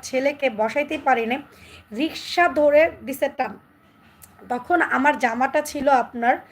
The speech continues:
শিফনের, আর ওড়নাটা ছিল হলো টিস্যু পেপারের। তো ওই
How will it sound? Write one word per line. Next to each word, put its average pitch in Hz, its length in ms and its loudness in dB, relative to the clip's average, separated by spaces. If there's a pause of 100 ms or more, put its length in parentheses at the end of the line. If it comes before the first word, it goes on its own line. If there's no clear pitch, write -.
(300)
শিফনের, 285 600 -2 (260)
আর 233 280 -4
ওড়নাটা 285 480 -2
ছিল 294 320 -6
হলো 277 420 2 (180)
টিস্যু 294 260 -10
পেপারের। 214 380 -8 (960)
তো 269 160 -2
ওই 320 400 4